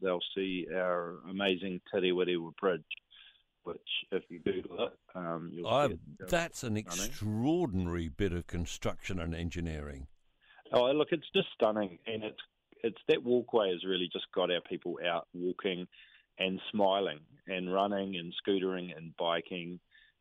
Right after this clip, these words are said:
Speaker 1: and it links, um, you know, it links places like Bell Block, and it's sort of more than ten kilometres of,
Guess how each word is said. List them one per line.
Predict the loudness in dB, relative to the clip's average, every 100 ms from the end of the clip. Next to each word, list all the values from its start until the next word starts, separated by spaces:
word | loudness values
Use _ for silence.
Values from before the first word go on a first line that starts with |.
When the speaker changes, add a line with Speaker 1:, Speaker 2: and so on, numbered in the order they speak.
| -12
Speaker 1:
and | -8 -6
it | -6
links, | -4 -4 -8 -14 -14 -16 -12
um, | -8 -6 -6 -8 -12 _ -8
you |
know, | -6
it | -6
links | -8 -10 -8 -4
places | -4 -4 -8
like | -8 -2
Bell | -2 -2
Block, | -4 -6 -6 -8
and | -8 -6
it's | -6 -4
sort | -2
of | -2
more | -2
than | -4 -6
ten | -4 -4 -4
kilometres | -2 0 0 -2 -2
of, | -4